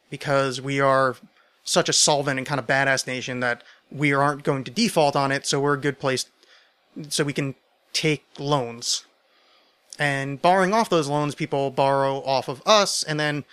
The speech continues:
it's kind of like, basically, we're trading, like, I O Us almost. It's, it's kind of my understanding. Like, there's no, there's no, um, gold behind, gold or silver behind our bills. It's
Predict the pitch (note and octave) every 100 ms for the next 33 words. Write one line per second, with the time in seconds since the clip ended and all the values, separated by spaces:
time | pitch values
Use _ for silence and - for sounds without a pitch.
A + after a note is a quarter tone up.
0 | - _ - - E3+ D3 - - - -
1 | D3+ C3 - E3+ D#3+ D#3 D3+ D3 C#3 _
2 | _ _ _ _ _ _ D3+ C3 - _
3 | _ _ - - - _ _ D#3+ D3+ D3
4 | C3+ C3 B2 A#2 B2 A2+ - - - -
5 | _ _ D#3+ D3+ D#3 D3 - D#3 C3+ C3+
6 | A#2 - - D#3 C#3+ - B2 A#2 B2+ B2+
7 | D3 E3 D#3 C#3 C#3 D#3+ C#3 B2+ A#2+ -
8 | _ _ _ _ _ _ _ D#3 C3+ D3
9 | C3 B2+ - _ - D3+ C#3 C3 D3 D3
10 | C3+ C3 D#3 B2+ A#2+ C3+ B2+ A#2+ - C#3+
11 | A#2+ G#2+ - B2 -